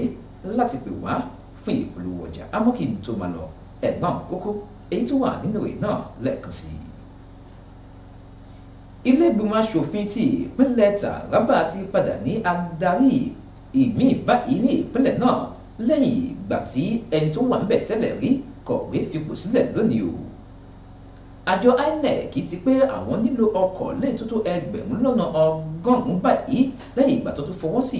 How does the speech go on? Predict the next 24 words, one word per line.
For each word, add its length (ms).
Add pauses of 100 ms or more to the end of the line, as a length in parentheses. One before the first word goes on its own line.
ìwé 240 (340)
pẹ̀lú 240 (100)
àwọn 360
ẹgbẹ́ 460 (360)
awakọ̀ 520
nílẹ̀ 320
yìí 180
o. 120 (1080)
Gómìnà 400 (140)
Matawalle 760
ti 140
padà 340
fi 180
ìdí 260
ọ̀rọ̀ 180 (100)
múlẹ̀ 340
pé 60
lóòótọ́ 480 (360)
ni 160 (380)
wàhálà 480
tó 120
ń 120
ti 80
ìṣẹ̀lẹ̀ 460